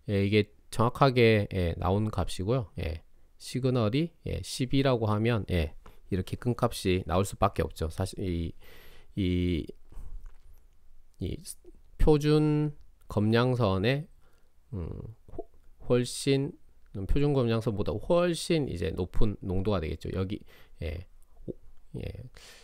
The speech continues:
다시, 예, 문제를 다시 보게, 보겠습니다. 십이가 아니라, 예, 어, 표준 검량선 안에 있을 만한, 예, 농도, 예, 영점팔로 다시 해볼게요. 예,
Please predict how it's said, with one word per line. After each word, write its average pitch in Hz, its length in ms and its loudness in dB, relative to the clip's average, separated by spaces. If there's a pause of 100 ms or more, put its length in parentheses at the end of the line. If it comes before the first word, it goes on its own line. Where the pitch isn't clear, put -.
(280)
다시, 95 440 0
예, 85 140 -2
문제를 101 420 2
다시 95 240 -8
보게, 113 320 -2
보겠습니다. 87 600 -6
십이가 135 480 0
아니라, 90 520 0
예, 80 280 -4 (500)
어, 85 260 -4
표준 135 300 6
검량선 107 440 0
안에 117 200 2
있을 90 300 -2
만한, 85 480 -2
예, 85 140 -6 (100)
농도, 85 520 -4 (160)
예, 92 120 -4
영점팔로 117 760 0
다시 - 280 -4
해볼게요. 90 400 -6 (200)
예, 92 80 -6